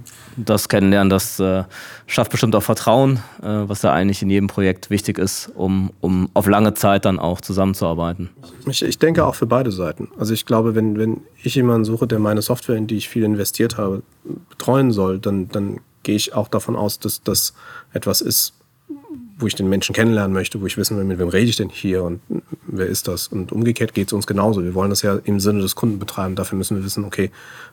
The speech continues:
Speaker 2: wer sitzt denn vor uns? Was ist das Ziel? Wo will er hin? Ähm, damit wir das nicht nur für das Momentum machen, sondern dass es auch, äh,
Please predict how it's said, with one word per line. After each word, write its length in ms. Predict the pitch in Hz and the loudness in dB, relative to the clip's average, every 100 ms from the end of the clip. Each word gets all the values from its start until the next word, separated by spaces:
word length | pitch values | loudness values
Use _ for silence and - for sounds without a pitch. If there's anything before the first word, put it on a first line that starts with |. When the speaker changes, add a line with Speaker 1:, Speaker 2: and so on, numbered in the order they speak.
| - | -10
Speaker 2:
wer 340 | - - 98 | -8 -4 -2
sitzt 200 | 98 104 | 0 0
denn 80 | 101 | -2
vor 180 | - 113 | 2 2
uns? 140 | 92 | 2
Was 100 | 95 | -2
ist 120 | 95 104 | -6 -6
das 120 | - | -6
Ziel? 380 | - 98 92 - - _ - | -2 0 0 -4 -18 _ -6
Wo 100 | 92 | -2
will 140 | 92 | 0
er 40 | 87 | 0
hin? 260 | 123 117 - - - - - - | 2 0 -2 -20 -20 -20 -20 -8
Ähm, 240 | 95 92 - | -6 -6 0
damit 260 | 104 110 | 2 2
wir 60 | 107 | 2
das 140 | 101 | 0
nicht 140 | 107 - | -2 -2
nur 100 | 101 | -2
für 140 | 104 | -2
das 240 | 95 - - | -2 -4 -6
Momentum 680 | 107 95 101 123 127 117 120 - | -4 2 2 2 2 0 -2 -4
machen, 300 | 123 110 120 | 0 2 2
sondern 220 | 101 98 | 2 2
dass 160 | 92 - | 0 -2
es 120 | - | -4
auch, 280 | 92 90 - _ | -2 -4 -8 _
äh, 60 | - | -8